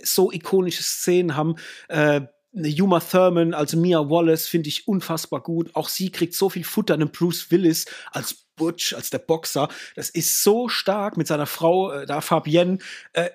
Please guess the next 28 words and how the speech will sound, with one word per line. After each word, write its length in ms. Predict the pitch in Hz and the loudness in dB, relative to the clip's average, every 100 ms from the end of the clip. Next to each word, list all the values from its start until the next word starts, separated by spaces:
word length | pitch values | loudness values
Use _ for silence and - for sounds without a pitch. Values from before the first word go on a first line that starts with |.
| - | -2
allein 360 | 160 160 196 | 2 4 4
dieser 280 | 170 233 170 | 0 0 0
Part, 440 | - 156 160 185 | 0 0 2 0
äh, 200 | - - - - | -8 -14 -16 -2
da 80 | 175 | 0
ist 160 | 175 | 2
jeder 340 | 160 240 311 294 | 2 4 4 2
Part 280 | - 254 | 2 0
für 140 | 254 247 | 0 -2
sich, 340 | - 220 - - - | 2 2 0 -6 -4
sei 260 | - 175 | 2 4
es 140 | 170 - | 2 2
der 140 | 165 | 2
Part 380 | 160 180 175 - | 2 2 2 2
um 120 | 170 | 0
Mia 240 | 180 170 | 4 4
Wallace, 440 | 156 185 175 170 - | 4 4 4 0 0
der 120 | 160 | -2
Part 480 | - - 175 165 - | 0 0 0 0 2
um 320 | 165 170 160 | 2 2 0
die 140 | 165 | -2
beiden 340 | 156 156 156 165 | 0 2 2 2
Gangster, 480 | 175 165 - 156 143 | 0 0 -2 0 0
der 140 | 147 | 0
Part 480 | - 175 170 170 - | -2 0 2 0 0
um 200 | 165 165 | 0 0
Bruce 380 | - 202 175 156 | -2 -2 0 0
Willis, 380 | 156 160 156 | 2 2 -2